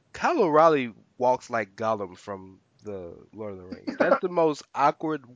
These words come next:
Speaker 1: walking motherfucker. What he
Speaker 2: Smeagol.
Speaker 1: d-, what he does with his, it's just so weird. How he's, you know, it's just,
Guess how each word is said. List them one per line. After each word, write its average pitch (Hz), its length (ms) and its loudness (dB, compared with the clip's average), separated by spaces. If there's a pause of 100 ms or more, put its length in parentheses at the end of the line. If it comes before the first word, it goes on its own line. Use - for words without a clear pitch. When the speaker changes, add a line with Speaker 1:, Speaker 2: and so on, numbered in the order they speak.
(120)
Speaker 1:
walking 135 500 -2
motherfucker. 120 680 -8 (880)
What 165 120 2
he 233 300 6
Speaker 2:
Smeagol. 151 240 6 (340)
Speaker 1:
d-, 151 160 -16 (220)
what 175 200 0
he 196 120 -4
does 170 400 6
with 156 140 2
his, 147 360 -4
it's 156 280 -8
just 165 240 -2
so 202 180 2
weird. 165 720 -4 (640)
How 135 140 -2
he's, 147 280 -6
you 170 80 -4
know, 214 320 2
it's 190 180 -4
just, 104 180 -18